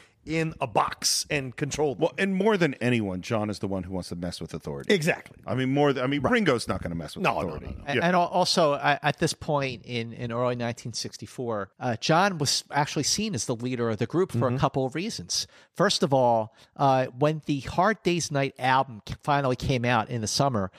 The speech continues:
Speaker 3: the, the British version of it, not the, uh, actual soundtrack of it, out of the thirteen Lennon-McCartney originals, John wrote ten of them.
Speaker 1: Wow.
Speaker 2: Wow.
Speaker 3: Ten
Speaker 1: Yep.
Speaker 3: of them.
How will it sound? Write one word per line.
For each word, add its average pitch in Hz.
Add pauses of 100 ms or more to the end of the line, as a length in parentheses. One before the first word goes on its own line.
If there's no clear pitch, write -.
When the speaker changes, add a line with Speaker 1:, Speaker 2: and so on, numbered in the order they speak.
(180)
Speaker 3:
the, 120
the 127
British 143
version 101
of 101
it, 98
not 120
the, 110
uh, 101
actual 104
soundtrack 113
of 98
it, 92 (320)
out 165
of 147
the 113
thirteen 147 (280)
Lennon-McCartney 127
originals, 101 (220)
John 143 (120)
wrote 117 (120)
ten 131
of 104
them. 78 (100)
Speaker 1:
Wow. 95
Speaker 2:
Wow. 78
Speaker 3:
Ten 107
Speaker 1:
Yep. 101
Speaker 3:
of 107 (140)
them. 90